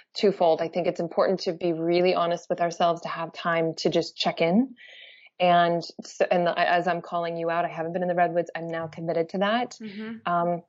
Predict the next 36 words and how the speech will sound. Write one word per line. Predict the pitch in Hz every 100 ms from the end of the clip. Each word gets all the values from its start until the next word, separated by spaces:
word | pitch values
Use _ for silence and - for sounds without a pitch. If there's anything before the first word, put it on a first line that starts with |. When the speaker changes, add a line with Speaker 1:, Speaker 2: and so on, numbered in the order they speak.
| - - -
Speaker 1:
and | 196
the | 208
other | 233
thing | 240 247
that's | 247 240
really | 240
important, | 240 226 - 226
and | 208
I'm | 202 208
really | 220 220
lit | 202
up | 202 254
right | 226 185
now, | 180 175
especially | 175 185 185 202
in |
the, | 190 185 -
the | 180 175
leadership | 190 214 214 208
program | 190 180 180 175
that |
I'm | 175 170
doing | 180
with | 175 175
women, | 202 220
is | 185 175 - -
to | - 202
celebrate | - 220 214 240 240 220
ourselves. | 190 170 - 165 147 160 - - _ -
It's | 190
like | 220 202
we | 202 233
can | 254
have | 240 202
all | 214 247 262
this | 254